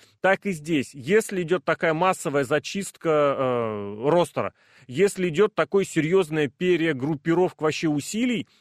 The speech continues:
мне кажется, было бы прикольно сделать, э, сразу несколько одновременно восходящих звезд. Как, как Харди, Кри-, Эдж Кристиан и Дадли в команду, команду Дивизион натурально из ниоткуда они поставили, как это, поставили на карту, формулировка такая есть,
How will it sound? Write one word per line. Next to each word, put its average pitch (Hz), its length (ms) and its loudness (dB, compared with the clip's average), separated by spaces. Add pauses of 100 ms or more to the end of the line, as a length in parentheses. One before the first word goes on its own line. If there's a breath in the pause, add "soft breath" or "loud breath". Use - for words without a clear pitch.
(120)
мне 135 300 0
кажется, 208 380 0
было 160 180 0
бы 147 140 -2
прикольно 165 520 -4
сделать, 139 560 -2
э, 135 120 -4
сразу 143 360 0
несколько 170 640 0 (260 soft breath)
одновременно 151 640 2
восходящих 135 640 -4
звезд. 139 260 -4
Как, 254 260 2 (200 soft breath)
как 226 200 2
Харди, 202 600 2
Кри-, 190 240 0
Эдж - 200 2
Кристиан 208 540 0
и 175 160 -4
Дадли 165 400 2
в 131 80 -4
команду, 170 420 0
команду 196 380 0
Дивизион 185 500 0 (300 soft breath)
натурально 220 640 4 (140)
из 185 260 -2
ниоткуда 226 800 4
они 151 200 -2
поставили, 180 580 2
как 131 180 -4
это, - 140 -18
поставили 190 500 2
на 156 160 0
карту, 180 380 2
формулировка 143 560 -4
такая 135 260 -2
есть, 131 260 -4